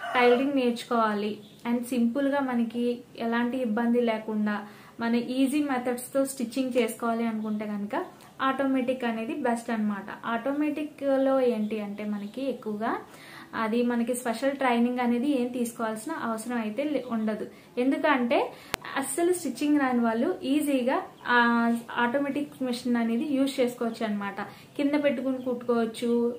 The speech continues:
మంచం మీద పెట్టుకుని కూర్చు-, కూర్చో-, కుట్టుకోవచ్చు, ఒళ్ళో పెట్టి కూడా కుట్టుకోవచ్చు. అంత ఈజీగా ఉంటుంది. దీనికి స్పెషల్ ట్రైనింగ్ అంటూ ఏమీ ఉండదు.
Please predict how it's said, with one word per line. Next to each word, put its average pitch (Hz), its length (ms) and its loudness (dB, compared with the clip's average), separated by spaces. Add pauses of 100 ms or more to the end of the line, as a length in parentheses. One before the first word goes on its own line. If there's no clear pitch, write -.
(140)
మంచం 233 320 2
మీద 254 180 0
పెట్టుకుని 240 340 2
కూర్చు-, - 480 -6
కూర్చో-, 226 680 -2 (120)
కుట్టుకోవచ్చు, 233 760 0 (280)
ఒళ్ళో 277 220 8
పెట్టి 277 240 4
కూడా 247 220 6
కుట్టుకోవచ్చు. 240 640 0 (100)
అంత 277 160 0
ఈజీగా 247 460 0
ఉంటుంది. 208 380 0
దీనికి 285 320 -2
స్పెషల్ 277 420 -2
ట్రైనింగ్ 254 360 -2
అంటూ 233 220 0
ఏమీ 240 380 2
ఉండదు. 214 400 -2